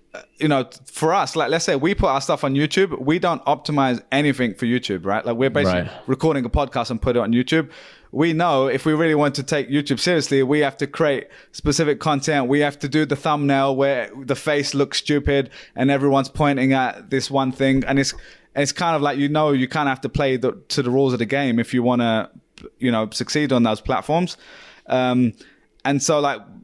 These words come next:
Speaker 1: yeah, I'm curious, like, what you think about that as well, 'cause I, I kinda struggle with it.
Speaker 2: Yeah, so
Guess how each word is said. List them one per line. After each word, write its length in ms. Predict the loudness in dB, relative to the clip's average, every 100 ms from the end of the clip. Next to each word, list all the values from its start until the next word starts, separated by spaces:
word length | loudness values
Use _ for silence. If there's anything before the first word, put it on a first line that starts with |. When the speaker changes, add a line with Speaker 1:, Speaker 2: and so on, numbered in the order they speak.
| -10
Speaker 1:
yeah, 180 | -2 0
I'm 100 | 0
curious, 320 | -2 0 2
like, 140 | 0 0
what 140 | 0
you 60 | 0
think 200 | -2 -2
about 220 | -2 0
that 160 | 0 0
as 100 | 0
well, 160 | 0 0
'cause 180 | -2
I, 220 | 0 0 -2
I 40 |
kinda 240 | 0 -2
struggle 300 | 0 -2 0
with 140 | 0 0
it. 140 | -2 _ _ _ _ _
Speaker 2:
Yeah, 280 | 0 2 0
so 260 | 2 0